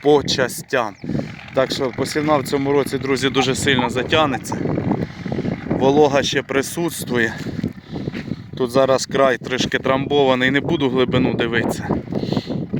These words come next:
Перейдемо вже на длінні гони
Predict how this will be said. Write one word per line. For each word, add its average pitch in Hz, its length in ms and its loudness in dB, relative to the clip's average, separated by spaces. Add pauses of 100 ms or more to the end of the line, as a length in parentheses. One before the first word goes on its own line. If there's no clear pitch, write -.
(140)
Перейдемо 127 680 2 (1500)
вже 123 320 0
на 120 140 0
длінні 127 360 0
гони 135 420 2